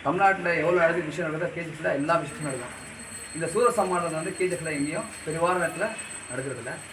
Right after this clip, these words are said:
சில இடத்துல நடக்குது, சில கோயில் நடக்குது. அதே போல நம்ம கோயில்லையும் இது வந்து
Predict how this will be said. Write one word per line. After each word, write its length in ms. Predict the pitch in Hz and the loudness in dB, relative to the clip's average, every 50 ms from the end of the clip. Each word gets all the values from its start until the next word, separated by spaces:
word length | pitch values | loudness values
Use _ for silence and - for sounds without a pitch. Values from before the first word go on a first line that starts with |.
| - - - - - - - - - | -18 -18 -18 -18 -18 -18 -14 -4 2
சில 180 | 196 208 208 | 6 6 6
இடத்துல 140 | 185 214 214 | 6 6 4
நடக்குது, 360 | 185 165 151 156 147 135 120 113 - - - - - - - | 4 4 4 4 0 -4 -6 -8 -12 -16 -18 -18 -18 -16 -10
சில 120 | - 147 151 | -8 -8 -6
கோயில் 220 | - 180 180 165 | -4 -4 -4 -2
நடக்குது. 300 | 143 127 117 110 98 - - - | -2 -2 -4 -6 -8 -10 -8 -6
அதே 160 | 127 151 175 | -2 -2 0
போல 280 | 175 196 202 240 254 - | 0 0 0 0 0 2
நம்ம 240 | 151 165 170 220 220 | 2 2 4 4 4
கோயில்லையும் 340 | 208 208 202 196 208 208 202 | 4 2 2 2 0 0 -2
இது 100 | 180 170 | -2 -4
வந்து 200 | 165 165 175 214 | -4 -2 -2 -4